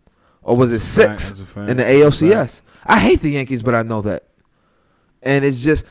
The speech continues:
Speaker 1: that, that, that greatest record, I wanna say, almost means nothing sometimes.
Speaker 2: That's a fact, 'cause the, the team at the bottom could definitely come out on top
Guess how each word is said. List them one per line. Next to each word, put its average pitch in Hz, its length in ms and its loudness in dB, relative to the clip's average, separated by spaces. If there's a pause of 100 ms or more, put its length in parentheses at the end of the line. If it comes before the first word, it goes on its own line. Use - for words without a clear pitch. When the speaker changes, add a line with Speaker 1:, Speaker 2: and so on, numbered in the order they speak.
(120)
Speaker 1:
that, 143 240 0
that, 139 160 -8
that 143 240 -6
greatest 147 360 0
record, 143 340 0
I 117 100 -6
wanna 123 220 -8
say, 131 200 -2
almost 123 400 -8
means 117 280 -10
nothing 120 360 -6
sometimes. 95 480 -10
Speaker 2:
That's 107 220 -12
a - 40 -16
fact, 117 280 -8
'cause 101 140 -10
the, 101 80 -8
the 101 320 -12
team 135 320 -4
at 120 100 -2
the 110 100 -6
bottom 110 460 -6
could 98 160 -14
definitely 104 380 -10
come 107 180 -10
out 95 180 -12
on 92 100 -16
top 104 340 -12